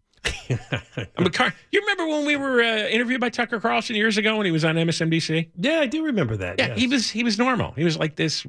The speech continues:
Speaker 2: wiener bow tie guy.
Speaker 1: He was, he was conservative, but yeah.
Speaker 2: But, but, but milk
Speaker 1: Not
Speaker 2: toast.
Speaker 1: over the top.
Speaker 2: Mild-mannered milk toast. Uh, I, I don't know. I guess he figured out what was gonna make him big money, and he really went for it.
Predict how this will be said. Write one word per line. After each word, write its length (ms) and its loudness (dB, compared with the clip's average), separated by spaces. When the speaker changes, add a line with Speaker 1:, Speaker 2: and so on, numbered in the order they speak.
Speaker 2:
wiener 320 4
bow 220 0
tie 220 -2
guy. 240 -14
Speaker 1:
He 120 -6
was, 180 -4
he 60 -8
was 220 -12
conservative, 640 0
but 180 -6
yeah. 140 -8
Speaker 2:
But, 200 -2
but, 200 -2
but 200 -2
milk 140 0
Speaker 1:
Not 100 2
Speaker 2:
toast. 80 4
Speaker 1:
over 120 -2
the 120 -4
top. 400 -6
Speaker 2:
Mild-mannered 760 0
milk 280 -2
toast. 640 -2
Uh, 60 -2
I, 540 0
I 140 2
don't 120 0
know. 160 -2
I 100 -4
guess 180 0
he 80 -4
figured 300 0
out 160 -2
what 60 0
was 120 -2
gonna 140 -2
make 180 0
him 100 0
big 220 0
money, 280 0
and 100 -2
he 60 2
really 300 2
went 200 0
for 220 -16
it. 60 -20